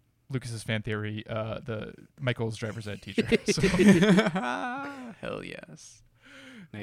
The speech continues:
Speaker 3: and it's, it's, it's
Speaker 1: Um,
Speaker 3: funny 'cause, like, during the movie, he's wearing, you know, sort of that duster style, you know, overcoat.
Speaker 2: Yep.
Speaker 3: But in sort
Speaker 1: Yeah.
Speaker 3: of a khaki color, and, you know, then you find out
Speaker 1: Yes.
Speaker 3: later in the movie that he's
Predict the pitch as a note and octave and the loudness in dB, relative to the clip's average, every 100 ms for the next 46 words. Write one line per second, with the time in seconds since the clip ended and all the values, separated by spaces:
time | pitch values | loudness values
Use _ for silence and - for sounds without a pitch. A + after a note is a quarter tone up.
0 | F#2+ B2+ - E3+ D3 C#3+ - A#3 C4 A3 | -10 -8 -6 -6 -4 -6 -2 0 0 -2
1 | E3+ D3+ A#2+ - D3+ D3+ A3 F#3+ C#3 C3 | -4 -4 -6 -12 -6 -4 -2 -4 -4 -2
2 | D3 B2 A2+ G#2+ A#2 G2+ G2+ A2 A#2+ A#2 | -2 -4 -6 -8 -10 -10 -10 -6 -6 -6
3 | A2 G2+ G#2 _ A2+ G#2 G2 - G2+ G#2 | -8 -12 -14 _ -16 -14 -14 -16 -14 -12
4 | G2 _ _ _ _ _ _ _ _ - | -14 _ _ _ _ _ _ _ _ -18
5 | A2+ A2+ A#2 - A#2 G#2+ - G#2 G#2 G#2 | -6 -6 -6 -8 -8 -8 -8 -8 -8 -10
6 | G2+ G2 _ _ _ _ _ _ _ _ | -12 -16 _ _ _ _ _ _ _ _
7 | D3+ G#2+ G#2 A#2+ A2 - G#2+ G2+ - _ | -14 -14 -8 -8 -8 -12 -12 -12 -16 _
8 | _ - A2 A2+ _ - A2+ G#2 A2+ G#2 | _ -10 -8 -8 _ -10 -6 -6 -6 -8
9 | G2+ - B2+ A#2+ G#2+ G2+ G2+ F#2+ G2 - | -10 -4 -2 -2 -8 -10 -10 -10 -14 -18
10 | _ _ _ - G2+ G2 G2 _ _ _ | _ _ _ -20 -16 -16 -18 _ _ _
11 | G2+ F#2+ G2 G2 F#2+ - G3+ G2+ G2+ _ | -20 -18 -16 -16 -14 -14 -12 -12 -14 _
12 | _ _ _ _ _ _ _ C#3+ A#2+ - | _ _ _ _ _ _ _ -18 -18 -16
13 | - G#2 G2+ G2+ G2 A#2 A#2 G2 G2 G2+ | -14 -12 -10 -10 -10 -10 -8 -10 -12 -14
14 | G2 - | -18 -20